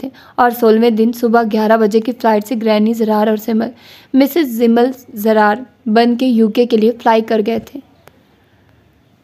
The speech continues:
शाज़मा बेगम का ऑपरेशन बखैर आफियत हो गया था। अभी और नेहा बहुत खुश थी, आज उन्होंने डिस्चार्ज होकर घर वापस आना था। नेहा, तुम्हें जैसे जैसे सुबह का बताया बिल्कुल वैसे ही बना लेना।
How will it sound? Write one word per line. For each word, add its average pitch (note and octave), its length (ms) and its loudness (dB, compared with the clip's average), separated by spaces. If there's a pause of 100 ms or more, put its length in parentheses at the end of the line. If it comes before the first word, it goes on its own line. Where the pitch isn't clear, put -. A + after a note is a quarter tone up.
शाज़मा C4 420 0
बेगम A#3+ 300 2
का A#3+ 140 0
ऑपरेशन A#3 500 0
बखैर A3+ 400 0
आफियत A#3 540 0 (120)
हो A3 120 4
गया G#3+ 200 2
था। B3 240 -10 (180)
अभी A3+ 260 2
और A3+ 160 2
नेहा A3+ 320 2
बहुत A3+ 320 -2
खुश A3+ 340 -4
थी, B3 40 2
आज A3+ 240 2
उन्होंने A3+ 340 2
डिस्चार्ज A3+ 520 0
होकर A3+ 240 -2
घर B3+ 160 0
वापस A#3 380 -2
आना A3+ 200 0
था। B3+ 180 -10 (560)
नेहा, G#3+ 360 0 (600)
तुम्हें C4+ 240 4
जैसे A#3+ 280 2
जैसे B3 280 0
सुबह A#3 240 -2
का A#3+ 100 0
बताया A3 360 2
बिल्कुल B3 320 0
वैसे A3 300 0
ही A#3+ 80 0
बना G#3 280 0
लेना। G#3 260 -2